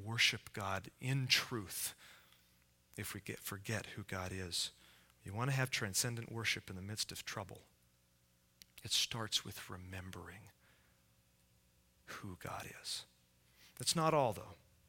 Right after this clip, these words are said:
You remember who God is, but you also have to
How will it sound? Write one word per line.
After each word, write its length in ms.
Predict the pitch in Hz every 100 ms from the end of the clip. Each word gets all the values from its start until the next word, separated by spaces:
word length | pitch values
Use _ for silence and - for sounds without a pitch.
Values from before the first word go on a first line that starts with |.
| - - - - - - - - - - - -
You 80 | 113
remember 300 | 139 185 175
who 120 | 170
God 280 | 151 143 147
is, 520 | 139 110 98 - - - - - - 117
but 300 | 151 143 113 - - - - - - - - -
you 140 | 131 -
also 440 | 131 175 - 196
have 360 | 147 - 135 -
to 280 | - 120 107